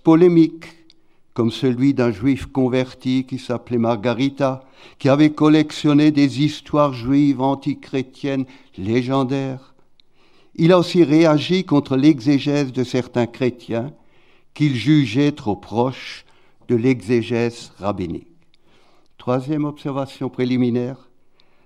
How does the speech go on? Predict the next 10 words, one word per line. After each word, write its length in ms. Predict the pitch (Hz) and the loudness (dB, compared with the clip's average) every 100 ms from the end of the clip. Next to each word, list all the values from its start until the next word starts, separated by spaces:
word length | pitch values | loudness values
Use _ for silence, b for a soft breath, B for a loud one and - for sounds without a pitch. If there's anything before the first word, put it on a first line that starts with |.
| _ | _
dans 140 | 147 170 | 0 2
son 240 | 185 175 | 4 4
entourage 560 | 170 170 170 170 160 - | 4 4 2 2 -2 -4
immédiat, 580 | 190 180 180 127 127 113 | -2 4 4 4 0 0
comme 320 | 110 - 175 | -2 0 2
à 80 | 175 | 2
Wittenberg, 680 | 165 165 160 147 135 120 107 - _ _ _ _ | 0 -2 0 -2 0 -2 -6 -12 _ _ _ _
presque 480 | - 139 - 127 - | -4 -4 -4 -8 0
tous 560 | 240 233 - - - - _ _ _ | 0 0 -2 -16 -18 -20 _ _ _
partageaient 800 | 151 156 - 151 139 113 135 156 | -2 -2 -2 0 0 0 -2 -2